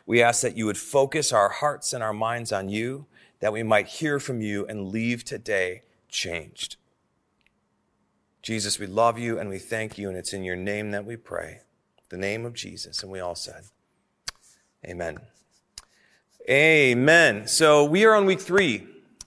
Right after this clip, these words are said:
of our New Year, New You series, targeting who we believe God is calling us and leading us to become in this new year, twenty twenty-one. And I'd just like to get, uh, uh, this out there right away, the title for today's message. Just if you're taking notes, write this down.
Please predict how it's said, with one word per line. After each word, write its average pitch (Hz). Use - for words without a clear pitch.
of 135
our 135
New 143
Year, 131
New 123
You 107
series, 95
targeting 190
who 156
we 160
believe 131
God 123
is -
calling 175
us 101
and 113
leading 147
us 127
to -
become 92
in 92
this 87
new 92
year, 85
twenty 80
twenty-one. 78
And 175
I'd 185
just 226
like 269
to 240
get, 180
uh, 156
uh, 160
this 156
out 165
there 160
right 143
away, 123
the 120
title 139
for 135
today's 120
message. 110
Just 151
if 151
you're 147
taking 156
notes, 123
write 123
this 117
down. 107